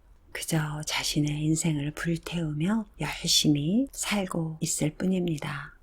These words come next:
우리가 할 일은 그 드라마, 그 영화를 보면서 뭔가를 배운다면 이 사회는 점점 나빠지지 않겠죠. 그렇다면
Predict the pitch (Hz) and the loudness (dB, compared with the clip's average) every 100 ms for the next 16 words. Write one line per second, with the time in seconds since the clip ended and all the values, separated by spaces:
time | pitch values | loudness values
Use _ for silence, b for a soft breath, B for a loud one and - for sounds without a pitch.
0 | - - - - 165 165 160 151 143 139 | -20 -20 -20 -4 -2 -2 -2 -2 -2 0
1 | 185 226 233 - - - 170 - 160 147 | 4 6 6 2 -10 -2 -2 0 -2 0
2 | 143 143 147 156 - 165 151 143 147 147 | 0 -2 -4 -6 -2 2 2 2 0 0
3 | 151 - 143 147 147 208 247 311 - - | 0 0 0 0 0 2 4 4 2 4
4 | 156 170 160 147 143 - 147 185 202 165 | 6 6 2 0 -4 -2 2 4 4 4
5 | 135 139 185 185 147 - - _ - 160 | 2 2 2 0 -2 -8 -20 _ -2 0
6 | 156 185 190 160 156 226 330 - - - | 2 0 2 4 6 8 8 6 -4 2
7 | 156 151 156 151 - 151 - - 156 143 | 4 4 2 0 -6 -6 -2 2 2 2
8 | - 135 156 175 - 143 135 143 - - | 0 -2 0 -2 0 -2 0 -4 -10 -20
9 | - - - - - - - - - - | -20 -20 -20 -20 -20 -20 -20 -20 -12 0
10 | 170 180 151 135 175 185 175 | 0 0 -4 0 0 0 -2